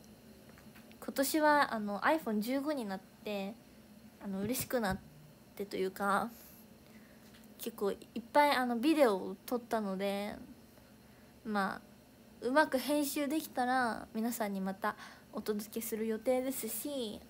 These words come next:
お歌も楽しみですし、何よりあの、若菜もね、出てくれるので、あんまり遅くなると眠くなっちゃう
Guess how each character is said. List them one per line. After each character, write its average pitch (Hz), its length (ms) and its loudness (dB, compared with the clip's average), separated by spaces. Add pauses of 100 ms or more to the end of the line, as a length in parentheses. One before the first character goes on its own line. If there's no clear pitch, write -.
(140)
お 220 100 -4
歌 220 200 -2
も 226 120 0
楽 233 220 0
し 262 120 -6
み 247 120 -4
で 196 120 -4
す - 180 -14
し、 240 280 -6 (320)
何 269 200 -2
よ 214 60 0
り 190 80 -2
あ 175 60 -4
の、 175 100 -6
若 320 260 4
菜 214 120 2
も 196 100 -4
ね、 214 280 -4 (600)
出 233 80 -4
て 247 120 0
く 226 140 0
れ 208 100 2
る 190 120 -2
の 180 140 -2
で、 - 80 -2
あ 269 100 8
ん 349 40 6
ま 480 60 2
り 539 40 6 (220)
遅 466 160 6
く 440 80 0
な 440 140 10
る 381 80 4
と 208 60 -4
眠 220 220 2
く 285 100 -2
な 339 100 4
っ 339 60 0
ち - 120 4
ゃ - 180 -4
う 240 60 -2